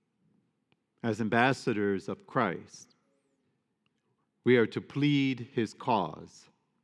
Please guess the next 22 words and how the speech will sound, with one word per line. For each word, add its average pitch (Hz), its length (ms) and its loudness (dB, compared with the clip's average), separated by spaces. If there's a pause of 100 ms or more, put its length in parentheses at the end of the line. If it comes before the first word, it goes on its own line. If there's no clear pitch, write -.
(800)
to 131 180 0
everyone 147 540 2
and 131 120 0
anywhere 120 440 0
we 113 160 0
are. - 340 -10 (2000)
And 110 100 -6
please 117 240 -2
understand 104 640 -4
this 95 340 -6
with 95 220 -8
no 104 400 -8
ambiguity, 101 760 -10 (1120)
that 107 120 -2
we 117 320 0
are 113 160 4
to 101 380 -2 (160)
exert 117 500 -2
influence 104 920 -6 (520)
in 135 240 0
this 113 260 -4
world, 110 640 -2